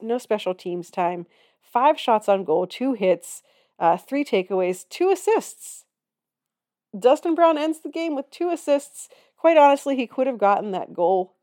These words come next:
uh, the empty net goal at the end that Blake Lizotte ended up getting. I feel like they probably could have passed it back and forth another time and, and given it to Dustin Brown. But, like, that's fine. Don't care. Uh, but he looked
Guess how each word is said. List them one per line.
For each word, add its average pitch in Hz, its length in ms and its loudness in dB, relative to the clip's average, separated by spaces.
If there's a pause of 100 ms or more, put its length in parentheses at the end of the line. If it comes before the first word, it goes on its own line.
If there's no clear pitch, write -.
uh, 180 220 -8
the 180 120 -6
empty 190 200 -6
net 170 160 -6
goal 180 160 -4
at 180 100 -4
the - 120 -10
end 170 220 -6
that 156 140 -6
Blake 175 200 -8
Lizotte 165 300 -6
ended 165 180 -10
up - 140 -10
getting. 165 280 -6 (320)
I 185 100 -6
feel 254 160 -2
like 220 100 -2
they 170 100 -6
probably 170 280 -6
could 180 120 -10
have - 100 -12
passed - 320 -8
it - 60 -20
back 135 240 -6
and 165 120 -14
forth 175 260 -10
another 147 280 -8
time 151 400 -8
and, 143 340 -10
and 160 220 -12
given 170 200 -8
it 113 120 -10
to - 100 -16
Dustin - 380 -12
Brown. - 340 -14
But, - 120 -6
like, 269 200 -4
that's 427 220 -8
fine. - 340 -8
Don't 269 180 -4
care. - 220 -10 (420)
Uh, 170 280 0
but 254 300 6
he 302 460 -2
looked 277 420 -4